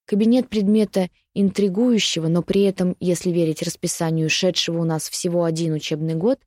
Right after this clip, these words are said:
магические существа, полностью оправдывал своё название. В отличие от многих других аудиторий, здесь было гораздо больше места. Сводчатые высокие окна наполняли комнату светом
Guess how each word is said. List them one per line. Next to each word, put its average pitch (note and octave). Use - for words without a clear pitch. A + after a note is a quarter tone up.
магические F3
существа, -
полностью B3
оправдывал D#3+
своё C#3+
название. C#3
В F3
отличие A#3+
от A3
многих A3
других G3
аудиторий, F#3+
здесь G#3
было G#3
гораздо G#3
больше F3+
места. D3+
Сводчатые G#3
высокие F#3+
окна G3
наполняли F3+
комнату G3
светом D3+